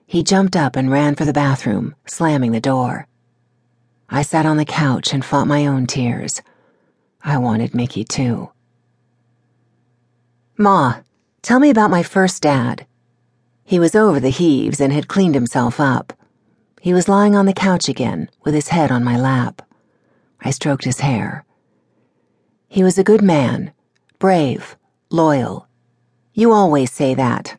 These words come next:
I need details." "I didn't know him well." Jimmy put his arm over his eyes. "I thought you grew up together." "We weren't grown up.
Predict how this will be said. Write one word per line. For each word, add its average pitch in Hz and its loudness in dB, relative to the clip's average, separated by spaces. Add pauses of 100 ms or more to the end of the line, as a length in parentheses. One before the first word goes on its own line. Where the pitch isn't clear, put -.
I 147 -2
need 175 0
details." 143 -2 (840)
"I 156 -2
didn't 175 0
know 175 2
him 151 0
well." 120 -4 (960)
Jimmy 233 4
put 208 2
his 175 0
arm 135 2
over 120 -2
his 135 -2
eyes. 143 -2 (680)
"I 147 0
thought 147 0
you 151 0
grew 160 2
up 180 2
together." 117 -4 (960)
"We 160 2
weren't 165 2
grown 151 2
up. 131 0